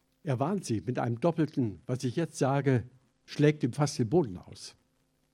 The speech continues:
Das ist einmalig und müsst ihr unbedingt hören, wenn ihr verstehen wollt, was Glaube,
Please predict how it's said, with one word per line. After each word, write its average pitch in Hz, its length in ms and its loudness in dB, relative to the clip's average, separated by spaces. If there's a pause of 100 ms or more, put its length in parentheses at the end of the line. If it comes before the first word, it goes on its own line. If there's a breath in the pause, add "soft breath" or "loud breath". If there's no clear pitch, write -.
(580)
Das 139 180 -2
ist - 300 -2
einmalig 190 880 4
und 147 240 2
müsst 160 240 0
ihr 143 260 2
unbedingt 220 640 0
hören, 170 400 10 (240 loud breath)
wenn 185 220 6
ihr 170 160 0
verstehen 175 680 4
wollt, 165 420 6 (440 soft breath)
was - 440 0
Glaube, 202 600 4